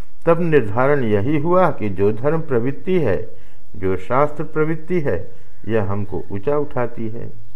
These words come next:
यही वस्तुतः मनुष्य शरीर में मनुष्यत्व है। और चाहे कोई धर्म निरपेक्ष कह दे, चाहे कुछ भी कह दे, सैनिक एक जो सीमा पर खड़ा है,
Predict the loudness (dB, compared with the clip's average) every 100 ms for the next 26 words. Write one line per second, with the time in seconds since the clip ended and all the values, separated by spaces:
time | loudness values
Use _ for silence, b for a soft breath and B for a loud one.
0 | b b b b 2 4 4 4 2 2
1 | -2 0 0 0 0 0 -2 -2 0 0
2 | 0 0 -2 -2 -2 0 0 0 -2 -2
3 | -2 -2 -2 b b b b 4 4 2
4 | 2 2 0 0 0 2 0 0 2 0
5 | 2 2 2 0 -2 0 0 -2 -2 -2
6 | -2 b b b 0 2 2 2 0 -2
7 | 0 0 2 2 2 0 -2 -2 -2 b
8 | b b -2 2 2 2 -2 -2 0 2
9 | 2 0 0 0 -2 0 0 0 0 -2
10 | -2 0 2 2 0 -2 -2